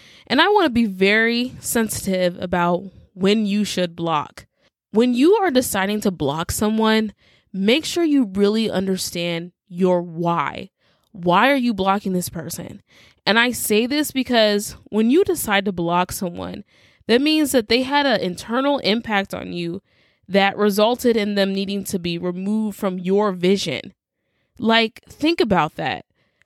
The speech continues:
Like, normally, we don't block people for positive reasons. Like, if you can name one, please let me know. But normally, it's because something happened inside of us that made us not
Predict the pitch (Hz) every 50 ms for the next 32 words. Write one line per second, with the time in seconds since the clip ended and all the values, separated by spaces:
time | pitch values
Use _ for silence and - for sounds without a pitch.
0 | _ - 214 208 214 196 220 240 285 370 415 415 415 359 320 320 311 311 202 -
1 | 202 226 330 440 494 440 262 214 185 185 196 208 240 262 269 - - - 254 247
2 | - - 190 180 175 165 170 185 190 - 196 185 185 - - - - 214 208 208
3 | 208 202 180 175 175 180 175 180 190 190 196 220 - 175 - - _ _ - -
4 | - - _ _ - - _ _ _ _ - 190 180 190 190 196 226 285 311 -
5 | 285 254 247 262 269 285 285 294 277 262 - 302 339 339 262 233 208 185 170 170
6 | 180 185 185 170 156 - - - 185 190 170 170 170 - - _ _ _ _ _
7 | _ - 185 202 208 220 240 269 277 269 254 226 214 208 202 196 - - - 208
8 | 214 - - 202 208 - 233 220 196 185 185 185 180 190 - - _ _ _ _
9 | _ - - - 269 269 269 - 294 277 247 226 208 202 202 208 208 233 214 202
10 | 190 - 208 196 180 175 170 170 170 175 180 170 - - 180 170 143 - - 160
11 | 190 196 190 196 196 185 180 - - 190 170 170 - -